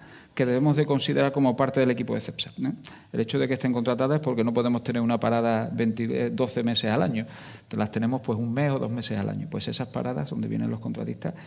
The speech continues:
intentamos que sean y que se sientan como de la casa. Para que sean y se sientan como de la casa, la seguridad es fundamental. La seguridad va mucho más allá de esa seguridad física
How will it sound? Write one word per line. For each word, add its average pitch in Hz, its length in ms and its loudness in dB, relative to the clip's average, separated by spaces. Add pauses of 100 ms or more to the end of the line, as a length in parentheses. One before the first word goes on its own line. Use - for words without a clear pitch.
(120)
intentamos 117 500 -2
que 127 120 -6
sean 127 560 -2
y 131 80 -6
que 113 100 -2
se 113 120 -4
sientan 123 400 -2
como 117 180 -2
de 107 60 -6
la 101 100 -6
casa. - 280 -12 (440)
Para 107 200 -2
que 110 60 -6
sean 147 280 4
y 143 60 4
se 139 120 -2
sientan 131 320 0
como 127 180 0
de 127 60 0
la 127 100 0
casa, 156 300 -4 (460)
la 117 100 -6
seguridad 117 640 -2
es 110 80 -6
fundamental. - 540 -4 (420)
La - 80 -4
seguridad 131 320 4
va 156 60 4
mucho 147 240 4
más 131 140 4
allá 131 220 4
de 131 60 4
esa 127 140 -2
seguridad 117 400 -2
física - 520 -4